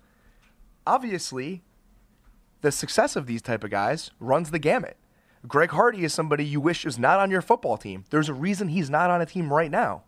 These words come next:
Arian Foster goes undrafted and was one of the best two or three backs in football for the entire time he was there.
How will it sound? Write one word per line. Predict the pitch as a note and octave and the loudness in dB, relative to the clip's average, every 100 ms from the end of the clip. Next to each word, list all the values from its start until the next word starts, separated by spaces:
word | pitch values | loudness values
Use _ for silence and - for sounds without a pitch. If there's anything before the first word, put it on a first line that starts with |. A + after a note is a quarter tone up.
| _ _ _ _ _ | _ _ _ _ _
Arian | F3 G3+ F3+ | 0 0 -4
Foster | G#3+ B3+ F3 | -8 -6 -6
goes | D3 D3+ - | -4 -6 -6
undrafted | E3+ E3+ B2+ G3+ B3+ B2+ C#3+ - _ _ _ F3 | -10 -10 -12 -14 -14 -18 -18 -20 _ _ _ -2
and | F3 E3+ - | -2 -4 -12
was | C#3 C3+ E3+ D3+ | -18 -2 0 0
one | B2+ B2 D3+ A3+ | -4 -4 0 0
of | G3+ | 0
the | F#3 | -2
best | F3+ - | -4 -8
two | - | -14
or | E3+ | -14
three | D#3+ D3 | -12 -12
backs | C#3 C3 - | -10 -10 -14
in | D3+ D#3 | -18 -18
football | - E3 - G#2+ | -14 -14 -12 -16
for | - | -14
the | A2 G#2 | -12 -10
entire | A2+ A2 G#2 | -6 -4 -4
time | G#2+ G2+ | -6 -6
he | G2+ | -8
was | F#2+ F#2 | -10 -6
there. | F#2 B1 | -6 -6